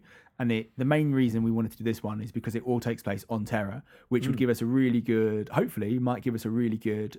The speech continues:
Speaker 1: um, introduction to how Terra is and, and how, um,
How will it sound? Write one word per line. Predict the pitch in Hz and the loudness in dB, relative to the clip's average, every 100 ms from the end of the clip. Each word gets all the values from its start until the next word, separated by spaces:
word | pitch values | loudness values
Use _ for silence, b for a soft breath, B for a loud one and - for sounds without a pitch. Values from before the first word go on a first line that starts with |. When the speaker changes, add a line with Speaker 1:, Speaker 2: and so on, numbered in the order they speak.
| - | -8
Speaker 1:
um, | 107 101 | -6 -4
introduction | 131 117 135 - 104 101 | -4 -4 -6 -6 -6 -6
to | 107 104 113 | -8 -10 -8
how | - 113 104 104 - _ _ - | -2 -2 -2 -8 -10 _ _ -6
Terra | - 117 117 | 0 2 4
is | 208 - - | 2 0 -4
and, | 120 113 | -6 -4
and | 107 107 | -2 -2
how, | 110 107 104 - B B - | 0 -2 -4 -8 B B -6
um, | 107 98 101 104 | -4 -2 -4 -6